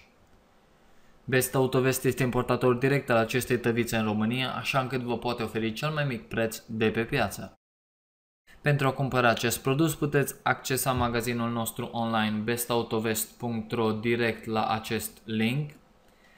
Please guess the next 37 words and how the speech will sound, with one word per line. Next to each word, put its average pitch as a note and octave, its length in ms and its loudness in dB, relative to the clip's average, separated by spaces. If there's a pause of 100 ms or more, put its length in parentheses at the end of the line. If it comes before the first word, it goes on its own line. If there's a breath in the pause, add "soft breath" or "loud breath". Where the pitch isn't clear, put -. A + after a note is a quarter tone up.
(140 loud breath)
Acest D3 440 -2
link D3+ 260 -2
îl C3+ 100 0
găsiți B2+ 460 0
și D3 120 -2
mai B2+ 140 0
jos A#2+ 220 0
în B2 120 -2
descrierea A#2 540 2
filmulețului A2+ 720 0
de G#2+ 120 0
pe A2 120 0
YouTube. A#2 500 2 (680)
Tot C#3+ 160 2
aici C#3 240 2
veți C3 220 0
găsi C3 200 0
și C3 180 -2
alte C3+ 220 2
piese D3 340 -2
și A2+ 120 -4
accesorii A#2+ 500 -2
dedicate A#2 460 -2
acestui A#2 340 -6
model: B2+ 500 -4 (300 loud breath)
bușol B2+ 440 -2
umplere A#2 560 -2
ulei, A#2+ 480 0 (180)
far A#2+ 480 0
stânga, C3+ 680 -4 (120)
capac C3 440 2
oglindă B2 480 2
exterioară A2+ 640 0
dreapta, A#2+ 680 0
sticlă C#3+ 520 -2
oglindă A#2 600 -2
exterioară A2 800 -2